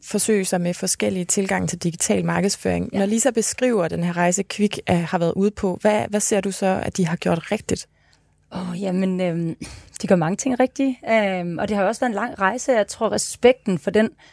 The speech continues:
Speaker 2: lange rejse er enormt vigtig. Altså, Lisa har et ansvar, ud over at være C M O, jo også for produkt i dag,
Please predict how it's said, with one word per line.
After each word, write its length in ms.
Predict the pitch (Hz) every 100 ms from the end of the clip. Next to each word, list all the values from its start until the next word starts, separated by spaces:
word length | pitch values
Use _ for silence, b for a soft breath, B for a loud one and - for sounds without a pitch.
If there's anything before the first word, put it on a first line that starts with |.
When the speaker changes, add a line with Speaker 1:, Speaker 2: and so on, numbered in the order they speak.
| b b b 185
Speaker 2:
lange 360 | 185 190 240
rejse 540 | 233 - 175 214 - 233
er 240 | 339 190
enormt 380 | 185 240 196 -
vigtig. 340 | 240 - 208 -
Altså, 200 | 185 190
Lisa 300 | 208 226 233
har 120 | 202
et 60 |
ansvar, 380 | 202 196 - 196
ud 140 | 190 202
over 140 | 196
at 60 | 180
være 100 | 185
C 120 | -
M 160 | 175
O, 140 | 180 208
jo 200 | 220 185
også 160 | -
for 100 | -
produkt 520 | - - - 214 - 196
i 40 |
dag, 320 | - 185 -